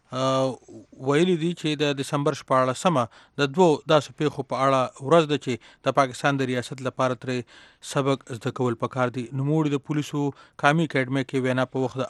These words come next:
آرمي پبلک سکول د خونړۍ پیښې په اړه وویل، دغه یوه داسې پیښه وه چې کام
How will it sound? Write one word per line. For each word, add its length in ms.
آرمي 240
پبلک 300
سکول 200
د 100
خونړۍ 400
پیښې 300
په 120
اړه 120
وویل، 320
دغه 180
یوه 180
داسې 180
پیښه 240
وه 160
چې 100
کام 260